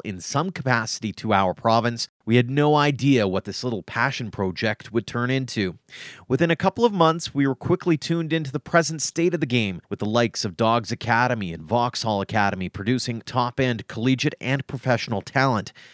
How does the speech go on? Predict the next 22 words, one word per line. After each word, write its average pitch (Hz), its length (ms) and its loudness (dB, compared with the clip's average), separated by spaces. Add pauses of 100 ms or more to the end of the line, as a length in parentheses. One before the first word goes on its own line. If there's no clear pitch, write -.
(280)
We 104 120 -2
started 113 360 0
the 117 80 0
website 131 600 4
in 95 100 -12
June 127 240 -4
of 117 80 -6
twenty 127 340 -6
seventeen, 123 800 -2
eventually 127 540 0
producing 127 460 -2
this 117 160 -4
podcast, 135 720 2 (120)
and 127 120 0
have 135 160 -2
built 147 240 4
a - 20 0
legitimate 170 560 2
source 156 340 0
of 113 120 -6
news, 160 480 -2
information, 151 800 -2